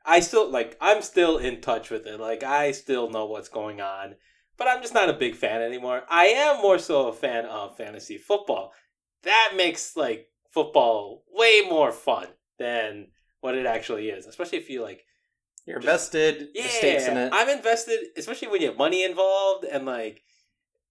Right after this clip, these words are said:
Speaker 1: I'm invested with not just one team, but, like, every other team, because there's, like, I have a player from one team, player from another team. Anyways, before we started
Speaker 2: Yeah, explain fantasy. Start from the beginning.
Speaker 1: Okay. Oh, yeah, yeah, 'cause you,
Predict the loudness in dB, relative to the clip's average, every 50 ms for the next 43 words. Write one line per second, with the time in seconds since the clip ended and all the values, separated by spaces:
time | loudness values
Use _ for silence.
0 | _ -6 -2 -2 0 0 -2 -4 0 2 0 2 0 -4 -4 -2 -4 -4 -4 -4
1 | -2 -2 -2 0 -2 -6 -4 -4 -6 -6 -6 -6 -6 -6 -6 -4 -6 -8 -10 -10
2 | -6 -6 -6 -4 -4 -6 -8 -8 -10 -14 _ _ _ _ _ _ _ _ -6 -2
3 | 0 0 0 0 -2 -2 -2 0 0 2 6 6 6 6 4 2 0 0 -2 -2
4 | 0 0 -2 -2 -2 -4 -2 0 2 0 0 0 -2 -8 -12 -20 _ _ _ -6
5 | -4 -4 -2 -2 -4 -4 -4 -6 -8 -6 -6 -8 -10 -8 -10 -8 -8 -8 -10 -12
6 | -10 -6 -6 -6 -6 -6 -8 -8 -6 -6 -6 -8 -8 -10 -12 -16 _ _ _ _
7 | _ _ _ _ -8 -8 -8 -8 -10 -14 -16 -10 -10 -8 -8 -8 -8 -8 -10 -10
8 | -10 -14 -18 _ _ _ _ -4 -2 -2 0 4 4 6 6 8 8 6 6 4
9 | 0 0 0 0 2 2 0 2 2 4 4 4 4 4 2 2 0 -4 -10 _
10 | _ _ _ 2 6 8 8 8 6 4 0 -2 -2 4 6 8 8 8 6 6
11 | 6 4 4 4 2 0 -4 -2 -4 -4 -4 -6 -8 -14 _ _ _ -2 4 4
12 | 4 4 4 2 2 4 4 4 4 4 2 2 2 2 4 4 2 2 4 6
13 | 6 8 8 8 8 6 4 2 2 4 6 6 6